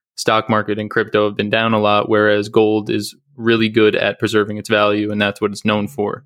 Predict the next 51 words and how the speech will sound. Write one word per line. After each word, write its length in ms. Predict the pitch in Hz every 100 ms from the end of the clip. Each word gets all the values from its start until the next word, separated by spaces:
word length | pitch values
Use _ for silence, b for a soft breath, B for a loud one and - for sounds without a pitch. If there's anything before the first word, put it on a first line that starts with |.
| -
Yeah, 200 | 131 127
I 60 | 117
just 120 | 117
wanted 200 | 120 113
to 60 | 117
mention 300 | 110 107 107
that 220 | 104 -
I've 120 | 110
worked 220 | 110 113
with 100 | 113
him 140 | 107 104
before 340 | 101 110 107
personally 680 | 104 117 113 117 113 117 117
to 120 | -
get 200 | 107 104
a 20 |
gift 220 | 104 110 -
from 120 | 107
my 120 | 104
mother 340 | 101 107 110
that 120 | 104 101
was 180 | 104
also 460 | 110 110 - 107 104 -
a 260 | 113 104 120 _ _ _
slightly 420 | - 123 110 107
custom 400 | - 113 - 113
piece 300 | 113 113 -
as 140 | 107
well. 420 | 107 117 127 131 - _ _
Uh, 60 | 113
I 200 | 107 107
have 120 | 110
nothing 260 | 117 117
but 140 | 110 107
good 160 | 113
things 200 | 110 107 -
to 40 |
say 200 | - 110
about 260 | 107 104 104
Sean. 480 | 110 107 104 110 - _
He 100 | -
was 140 | 107 104
easy, 340 | 117 117 113 110
he 140 | 107
was 160 | 98 -
flexible, 580 | 110 107 104 104 104
the 80 | 104
price 340 | - 107 107 -
was 140 | 104
fair, 540 | - 104 104 104 101 -
and, 460 | 107 101 98 -